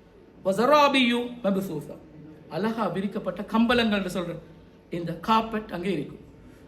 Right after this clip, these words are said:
So இதுதான் சொர்க்கத்துல எங்களுக்கு கிடைக்க வேண்டிய அருட்கள், நியமாக்கள், அல்லாஹ் தஆலா தர பரிசு. நாங்க கீழே ஒரு தந்தம், ஒரு மொட்டையா சின்ன ஒரு வீடு, மேல நாங்க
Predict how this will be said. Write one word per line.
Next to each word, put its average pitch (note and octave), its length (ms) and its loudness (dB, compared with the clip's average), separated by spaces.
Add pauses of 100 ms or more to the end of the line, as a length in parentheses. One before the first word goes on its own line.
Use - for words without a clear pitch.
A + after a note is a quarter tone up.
(140)
So G#3+ 240 0
இதுதான் C#4+ 600 4 (720)
சொர்க்கத்துல C4+ 720 4 (180)
எங்களுக்கு B3 460 2
கிடைக்க B3+ 380 2
வேண்டிய A#3+ 720 4 (240)
அருட்கள், G3+ 460 0 (500)
நியமாக்கள், A3 580 2 (440)
அல்லாஹ் B3+ 200 6
தஆலா B3 200 4
தர A3+ 260 2
பரிசு. A#3 320 2 (800)
நாங்க C#4+ 220 4
கீழே F#4 360 6
ஒரு F4+ 100 6
தந்தம், E4+ 340 2
ஒரு D#4 160 2
மொட்டையா C#4+ 440 6
சின்ன D4+ 320 2
ஒரு B3+ 160 4
வீடு, A#3+ 320 2 (1040)
மேல D4 260 8
நாங்க C4+ 500 4